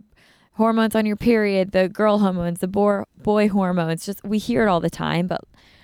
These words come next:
when you actually think about what it is and the fact that hormones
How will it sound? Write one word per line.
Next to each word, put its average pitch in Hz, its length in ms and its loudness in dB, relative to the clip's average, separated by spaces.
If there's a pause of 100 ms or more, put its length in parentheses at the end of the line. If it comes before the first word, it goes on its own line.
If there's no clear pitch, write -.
(120)
when 196 120 -2
you 202 60 0
actually 240 280 -4
think 175 260 -2
about 139 320 0
what 147 160 2
it 143 100 0
is - 380 -4
and 165 280 -6
the 170 100 -12
fact 170 340 -2
that - 140 -4
hormones 160 500 0